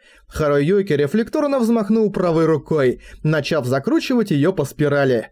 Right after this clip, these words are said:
Инкарнационный толчок Паунда начался сразу после появления линии.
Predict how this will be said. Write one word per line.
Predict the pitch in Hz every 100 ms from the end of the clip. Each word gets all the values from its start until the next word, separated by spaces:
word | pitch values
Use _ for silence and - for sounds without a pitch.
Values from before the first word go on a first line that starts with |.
| _ _ -
Инкарнационный | 156 160 170 170 175 - 180 190 170 165
толчок | 160 156 143 151 -
Паунда | 175 190 180 147 139
начался | 143 151 139 170 151 160 131
сразу | - 151 147 165
после | - 233 262 - 254 226
появления | 214 196 165 156 151 151 151
линии. | 147 147 147 143 123